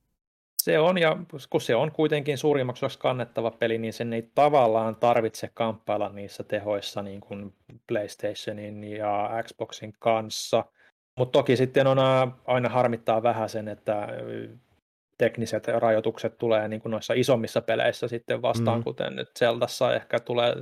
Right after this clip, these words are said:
Speaker 1: no ainakin jo ensimmäisessä Breath of the Wildissa oli jo jonkun verran teknisiä, ää, niin kuin ongelmia, ja Pokemonithan nyt uudet oli sitten vähän isompikin tapaus, mutta suorituskyvyltään ehkä Zeldassa silloin oli, niin kuin, että, että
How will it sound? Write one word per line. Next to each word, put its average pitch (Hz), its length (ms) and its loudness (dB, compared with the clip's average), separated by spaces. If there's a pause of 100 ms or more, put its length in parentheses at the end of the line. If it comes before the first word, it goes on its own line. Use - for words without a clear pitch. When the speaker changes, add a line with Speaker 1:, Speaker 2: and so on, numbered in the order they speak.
(140)
Speaker 1:
no 135 160 -4
ainakin 127 220 0
jo 127 100 2 (240)
ensimmäisessä 131 460 2
Breath 131 280 2
of 117 80 -2
the 123 80 2
Wildissa 113 400 4
oli 117 180 6
jo 110 80 2 (220)
jonkun 113 320 -4
verran 107 360 -2 (640)
teknisiä, 110 600 0
ää, 117 280 -4
niin 110 260 -10
kuin 110 200 -8
ongelmia, 107 400 -4
ja 101 60 -4
Pokemonithan 110 600 -2
nyt 110 260 -6
uudet 110 420 0
oli 110 160 0
sitten - 340 -8 (300)
vähän 117 200 0
isompikin 117 560 -2
tapaus, - 380 -4
mutta 113 300 -4 (920)
suorituskyvyltään 110 920 2
ehkä - 200 -8
Zeldassa 107 520 0
silloin 113 380 -4
oli, 117 180 -4
niin 113 200 -6
kuin, 117 120 -2
että, - 180 -6
että - 220 -18